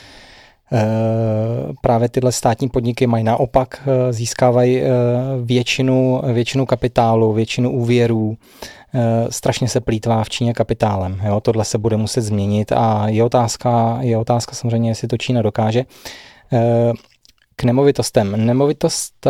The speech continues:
a souvisí to s tím vlastně, o čem jsme mluvili teďka. Eh, trh nemovitostí používala, eh, čínská vláda k rychlému nastartování vždycky ekonomiky, když přišel nějaký problém,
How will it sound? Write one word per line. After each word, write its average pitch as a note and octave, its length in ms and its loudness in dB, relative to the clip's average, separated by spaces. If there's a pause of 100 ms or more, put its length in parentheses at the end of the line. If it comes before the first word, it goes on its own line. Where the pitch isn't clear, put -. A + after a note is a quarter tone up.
(120)
a C3 80 -4
souvisí D#3 360 -2
to C#3 120 2
s - 60 -10
tím A2+ 180 0
vlastně, C3 320 -2
o B2+ 60 -2
čem C3 160 -2
jsme C3+ 180 0
mluvili B2+ 380 2
teďka. E3 420 -2 (1200)
Eh, E3 40 0 (520)
trh - 180 -2
nemovitostí B2+ 560 0
používala, B2 680 2 (1120)
eh, A2+ 760 -2 (180)
čínská D3 560 0
vláda A#2+ 520 2 (260)
k A#2 240 2
rychlému C3+ 380 -2
nastartování A#2+ 800 0
vždycky A2+ 240 -4
ekonomiky, A#2+ 560 0
když A#2 340 -4
přišel A2 400 -4
nějaký A2 260 -2
problém, F2 460 -4